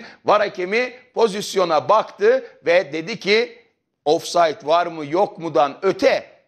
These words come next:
şöyle bir mevzuata, iç tüzüğe baktı. Dedi ki, "Benim yetkim var ve bu, e, oylamada ilgili, e, sıkıntı var. var hakemi olarak yeniden görüşülsün, yeniden oylansın,"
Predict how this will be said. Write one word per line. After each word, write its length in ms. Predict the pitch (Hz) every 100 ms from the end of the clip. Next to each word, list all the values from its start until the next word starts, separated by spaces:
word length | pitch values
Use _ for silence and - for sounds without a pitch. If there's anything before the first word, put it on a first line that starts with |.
| _ _ _
şöyle 400 | - 165 156 160
bir 240 | 202 196 - _ _
mevzuata, 680 | 139 165 156 165 156 - 135
iç 300 | - 202 -
tüzüğe 440 | 156 143 147 143
baktı. 340 | 190 156 - 180
Dedi 200 | 185 180
ki, 180 | 147 165
"Benim 260 | 196 175
yetkim 460 | 160 139 - 139 123
var 200 | 208 226 - _ _
ve 260 | 160 175 180 - _ _ -
bu, 360 | 180 196 196 -
e, 40 |
oylamada 800 | 143 139 175 180 170 160 143 131
ilgili, 580 | 127 180 165 156 208 208 - _ -
e, 240 | 139 131
sıkıntı 520 | - 240 208 175 170
var. 200 | 190 208 - _ _
var 200 | 123 233
hakemi 340 | 220 - 190 180
olarak 540 | 170 170 196 240 - - _ _
yeniden 560 | - 190 196 170 180 196 - _ _ _ _ _ _ _ _
görüşülsün, 760 | 165 180 175 160 151 175 196 143
yeniden 600 | 185 202 160 185 190 -
oylansın," 880 | 180 190 170 185 170 - 226 180